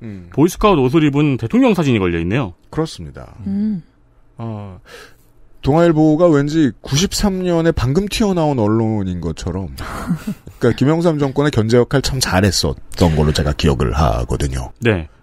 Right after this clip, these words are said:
Speaker 2: 아, 근데 나는 언론들 이런 거 약간 되게 너무 치사한 것 같아.
Speaker 1: 뭐요?
Speaker 3: 어떤 거요?
Speaker 2: 뭔가 비판적인 기사 같은 거 쓸 때는
Speaker 1: 음.
Speaker 2: 꼭 중간 발음쯤의 사진을 쓰잖아요.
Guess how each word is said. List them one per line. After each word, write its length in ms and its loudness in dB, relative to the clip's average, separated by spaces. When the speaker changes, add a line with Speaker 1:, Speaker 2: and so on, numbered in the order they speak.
Speaker 2:
아, 100 -6
근데 160 -2
나는 300 -2
언론들 460 0
이런 300 2
거 80 0
약간 220 -4
되게 160 -10
너무 160 -8
치사한 400 -4
것 100 -2
같아. 300 -10
Speaker 1:
뭐요? 160 -2
Speaker 3:
어떤 260 -6
거요? 100 -4
Speaker 2:
뭔가 140 -2
비판적인 680 0
기사 520 -2
같은 320 -6
거 100 -8
쓸 220 -8
때는 680 -2
Speaker 1:
음. 160 -8
Speaker 2:
꼭 480 -2
중간 520 0
발음쯤의 1500 2
사진을 360 -2
쓰잖아요. 520 -6